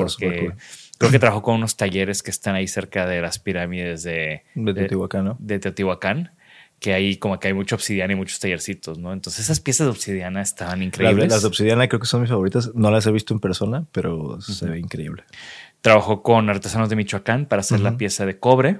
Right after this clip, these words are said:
Speaker 2: Ujú.
Speaker 1: Y trabajó con piedra volcánica también, un material que, pues,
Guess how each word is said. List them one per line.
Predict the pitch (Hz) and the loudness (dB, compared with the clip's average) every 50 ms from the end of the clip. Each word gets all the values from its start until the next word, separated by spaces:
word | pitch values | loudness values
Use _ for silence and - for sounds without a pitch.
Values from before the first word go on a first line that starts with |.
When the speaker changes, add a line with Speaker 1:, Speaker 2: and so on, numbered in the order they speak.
| - - | -2 -2
Speaker 2:
Ujú. | 110 107 110 117 135 156 _ _ - - - - - _ _ - | 0 0 0 -2 -4 -8 _ _ -20 -20 -20 -20 -20 _ _ 0
Speaker 1:
Y | 127 120 120 123 127 123 | 2 2 4 4 2 2
trabajó | - 113 107 104 101 98 - - 110 110 107 107 - | 2 4 4 4 4 2 2 2 4 4 4 2 2
con | - 113 104 98 95 | 2 4 4 4 2
piedra | - 110 110 110 110 | 2 2 4 4 4
volcánica | 107 104 101 - 107 107 110 101 110 101 - | 4 4 4 6 6 6 6 6 2 4 6
también, | 110 110 117 120 139 165 | 6 8 10 10 10 8
un | 165 117 113 | 6 4 2
material | 110 107 - - 98 98 95 98 98 | 0 -2 -2 -2 -2 -2 -2 -4 -4
que, | - 110 98 | -4 -6 -8
pues, | - - 95 - - - - - | -6 -4 -2 -2 -2 -2 -4 -10